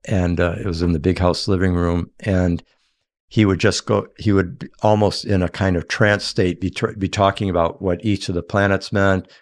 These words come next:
what each of the houses, each of the signs, et cetera. But I remember he was particularly, because w-, Stan Grof and I were doing all this work with, um,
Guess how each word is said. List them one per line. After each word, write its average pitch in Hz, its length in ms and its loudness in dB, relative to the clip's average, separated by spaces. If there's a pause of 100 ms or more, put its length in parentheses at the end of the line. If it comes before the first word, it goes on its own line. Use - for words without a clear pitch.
(100)
what 90 140 -4
each 92 180 -4
of 87 80 -4
the 78 80 -2
houses, 90 640 -2
each - 160 -10
of 98 60 -12
the 90 80 -10
signs, 87 460 -4
et - 60 -16
cetera. 82 380 -4 (540)
But 101 140 2
I - 20 6
remember 113 640 2 (520)
he 120 140 4
was 104 140 4
particularly, 107 800 0
because 104 480 0 (180)
w-, 107 240 -6 (220)
Stan 104 300 0
Grof 104 320 2
and 101 80 2
I 92 80 2
were 87 100 2
doing 92 380 0
all 90 160 2
this 90 240 0
work 98 320 2
with, 90 260 -4
um, 82 400 0